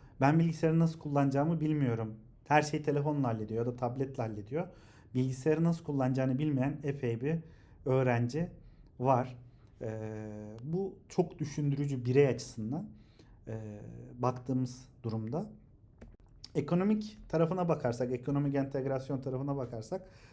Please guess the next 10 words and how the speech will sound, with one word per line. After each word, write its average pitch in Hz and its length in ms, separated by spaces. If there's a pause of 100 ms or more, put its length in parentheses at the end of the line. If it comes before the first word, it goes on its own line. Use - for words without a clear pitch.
(140)
dünya 196 240
ekonomik 208 400
olarak, 170 440 (440)
e, 123 640
birbirine 170 460
daha 139 180
mı 202 160
bağlı 139 260
hale 123 340
geldi? 113 320